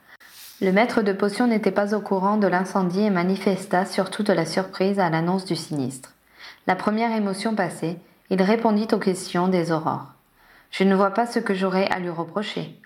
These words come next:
affirma-t-il. « Il paye régulièrement sa cotisation et ne fait pas d'histoire. » « Et pourtant, il aurait pu », traduisit Harry. «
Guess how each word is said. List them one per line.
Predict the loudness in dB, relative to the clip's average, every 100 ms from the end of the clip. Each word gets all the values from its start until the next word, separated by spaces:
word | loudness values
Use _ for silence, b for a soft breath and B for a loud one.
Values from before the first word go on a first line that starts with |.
| -10
affirma-t-il. « | -6 -2 -2 -2 -2 -6 -6 B B B -4
Il | 0
paye | 0
régulièrement | 2 0 2 2 2 2
sa | 0 0
cotisation | 0 0 2 2 2 0 0
et | 0
ne | 2
fait | 2 0
pas | 0
d'histoire. » « | -2 -4 -2 -2 -4 -14 _ b b b b
Et | -4
pourtant, | -2 -4 -2 -2 -4 -16 b b b
il | 2 4
aurait | 4 2
pu », | 0 -2
traduisit | -2 -2 -2 -2 0 2
Harry. « | 2 0